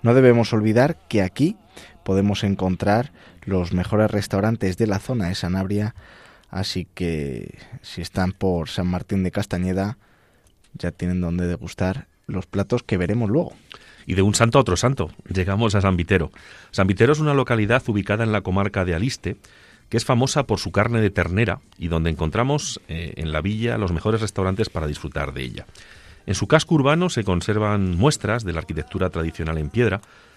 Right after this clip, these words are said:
Speaker 2: siendo sus principales edificios la iglesia parroquial de San Víctor, además de multitud de restos de origen romano, como estelas, miliarios y hasta un berraco betón.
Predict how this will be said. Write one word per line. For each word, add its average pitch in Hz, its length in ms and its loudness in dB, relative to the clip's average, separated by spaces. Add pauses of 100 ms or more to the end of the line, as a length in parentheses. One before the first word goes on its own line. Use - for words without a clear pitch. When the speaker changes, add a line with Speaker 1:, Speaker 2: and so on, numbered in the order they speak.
(120)
Speaker 2:
siendo 139 320 4
sus 143 180 -2
principales 113 520 0
edificios 107 520 -2
la 85 120 -4
iglesia 92 260 -4
parroquial 87 480 -2
de 73 120 -4
San 73 200 -6
Víctor, 117 360 -6 (420)
además 92 400 2
de 107 80 4
multitud 98 340 0
de 104 120 0
restos 104 360 -2
de 92 60 0
origen 87 360 -2
romano, 87 460 -2 (360)
como 85 180 0
estelas, 113 580 0
miliarios 98 720 0 (160)
y 85 80 -2
hasta - 180 -4
un 120 140 2
berraco 120 320 2
betón. 104 340 -2